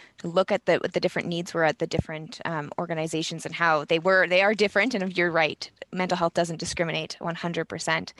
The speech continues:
But really interesting that, like, there does seem to be such an important role for O T in all of this, and for this to be an emerging placement where there isn't such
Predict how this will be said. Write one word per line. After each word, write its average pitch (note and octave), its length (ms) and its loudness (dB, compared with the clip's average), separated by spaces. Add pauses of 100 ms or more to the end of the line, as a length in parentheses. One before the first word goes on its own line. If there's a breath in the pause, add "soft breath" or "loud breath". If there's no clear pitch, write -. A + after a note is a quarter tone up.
(560 loud breath)
But G#3+ 160 2
really D#4+ 260 6
interesting C4+ 380 2
that, G3 160 4
like, G3 160 2
there A3 100 2
does B3 260 2
seem B3+ 260 2
to B3 80 2
be G#3 200 -2
such G3 240 0
an F3+ 120 -4
important F3 500 -4
role E3 200 4
for - 200 -2
O E3 100 0
T E3 300 -4
in D#3 80 -2
all D#3 160 -2
of D#3+ 120 -8
this, D3+ 460 -2
and E3 340 -2
for F3 100 -6
this F#3 160 0
to - 40 -4
be F3+ 80 -2
an E3+ 80 -2
emerging E3+ 420 -2
placement E3 380 -6
where E3 120 -4
there E3 180 0
isn't G3 400 0
such - 500 -2